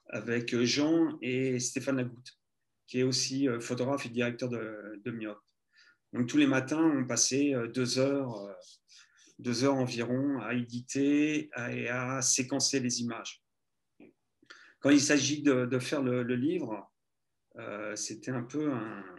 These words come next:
c'était un peu un autre truc, mais on voulait en fait avoir la maîtrise. Euh, on savait ce qu'on voulait en fait, créer, euh, cette ligne sous forme de, en prenant la forme du Leporello.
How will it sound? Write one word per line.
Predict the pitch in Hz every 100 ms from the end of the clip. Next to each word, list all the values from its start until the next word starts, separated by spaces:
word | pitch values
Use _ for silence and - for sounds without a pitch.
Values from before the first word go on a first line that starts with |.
| -
c'était | - - 120
un | 123
peu | 139
un | 139 120
autre | 127
truc, | - 160 165 127
mais | 120 -
on | 151 156
voulait | 131 147 170 165
en | 131
fait | 151 139
avoir | 120 131
la | 127
maîtrise. | 123 127 - 147 139 98 - _ _ _ _ _ _ -
Euh, | - - 55 - - - -
on | 123
savait | 139 147
ce | -
qu'on | 135
voulait | 120 120 - -
en |
fait, | 120 113 - _ _ _ _ _
créer, | - - 135 160 160 127
euh, |
cette | 113 - 123 -
ligne | 123 160 110 - _ _ _ -
sous | -
forme | 123 139 127
de, | 110 104 101 104 - -
en | 123
prenant | - 131 135
la | 123
forme | 127 131
du | 120
Leporello. | 120 127 120 117 117 151 -